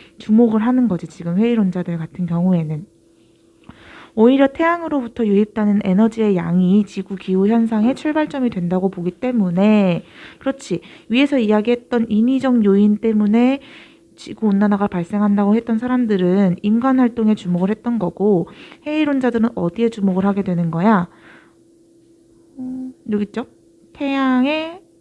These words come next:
유입되는 에너지의 양. 그치? 지구 기후 현상의 출발점이 된다고 보기 때문에 온난화는 자연적 요인, 즉 태양 활동 주기의 변화에 따른 영향을 크게 받는다고 본다.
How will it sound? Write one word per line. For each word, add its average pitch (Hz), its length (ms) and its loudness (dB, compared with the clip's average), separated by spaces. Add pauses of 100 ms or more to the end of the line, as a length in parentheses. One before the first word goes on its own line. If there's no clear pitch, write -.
유입되는 214 560 0
에너지의 196 540 0
양. 190 220 2 (1080)
그치? - 320 -14 (920)
지구 247 300 -6
기후 220 280 4
현상의 247 460 4
출발점이 285 500 0
된다고 185 360 0
보기 180 220 -2
때문에 202 520 2 (300)
온난화는 214 680 2
자연적 185 520 0
요인, 190 280 2 (120)
즉 - 280 -10
태양 262 320 0
활동 240 320 0
주기의 190 440 -4
변화에 175 360 -2
따른 233 400 -2 (460)
영향을 175 840 0
크게 311 220 -6
받는다고 196 640 -2
본다. 185 400 0